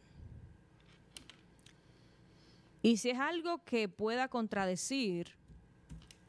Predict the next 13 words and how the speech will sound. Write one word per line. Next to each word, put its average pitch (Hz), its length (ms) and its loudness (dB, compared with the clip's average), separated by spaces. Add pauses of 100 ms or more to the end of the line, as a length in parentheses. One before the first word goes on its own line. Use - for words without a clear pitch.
(120)
lo 196 180 8
que 208 100 2
rige 226 220 2
una 240 240 0
nación 226 500 0
o 175 60 0
su - 100 -6
carta 185 340 -2
magna, 170 560 -2 (120)
sencillamente 214 760 0
no 180 120 0
puede 180 440 0 (380)
aplicarse, 339 720 4